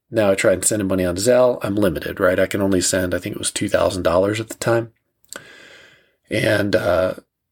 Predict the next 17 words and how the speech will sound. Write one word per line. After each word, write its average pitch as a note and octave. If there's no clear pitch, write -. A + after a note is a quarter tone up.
so -
then A2
I G2
said, A2
"Okay, A#2+
I'll A2+
just G#2+
send A2
you G2
the G#2
money G2+
in E2+
two G#2+
thousand F2+
dollar D#2+
chunks." -
And, F2+